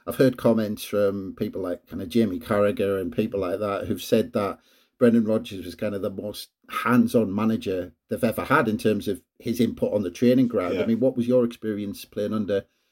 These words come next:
Speaker 1: Brendan Rodgers?
Speaker 2: Yeah, exactly that. And, you know, little things, even, even though I played a lot that, that first season under Brendan, you know, I always remember if we were in on a Sunday doing a cool down,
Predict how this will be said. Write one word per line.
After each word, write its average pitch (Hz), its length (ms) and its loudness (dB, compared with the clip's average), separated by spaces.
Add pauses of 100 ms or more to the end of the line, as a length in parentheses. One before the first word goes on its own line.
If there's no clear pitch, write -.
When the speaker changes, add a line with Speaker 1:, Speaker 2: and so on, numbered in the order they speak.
(140)
Speaker 1:
Brendan 98 240 -4
Rodgers? - 360 -6 (400)
Speaker 2:
Yeah, 143 340 6
exactly 127 480 2
that. 120 280 2
And, 113 280 -2 (160)
you 117 120 -10
know, 107 140 -4
little 123 280 -2
things, 117 320 -2
even, 123 340 -2 (140)
even 120 180 0
though 113 220 4
I 113 100 -2
played 113 240 2
a 110 60 2
lot 113 220 0
that, 113 200 -4 (300)
that 101 160 -8
first 107 300 -2
season 107 240 -2
under 104 160 -8
Brendan, 98 540 -6 (640)
you 104 100 -8
know, 101 80 -8
I 107 180 2
always 113 240 6
remember 110 340 0
if 104 120 -6
we 107 100 -4
were 104 80 0
in 107 140 2
on 101 100 -6
a 98 40 -8
Sunday 107 380 0
doing 101 200 -4
a 95 40 -12
cool 110 320 2
down, 104 420 -4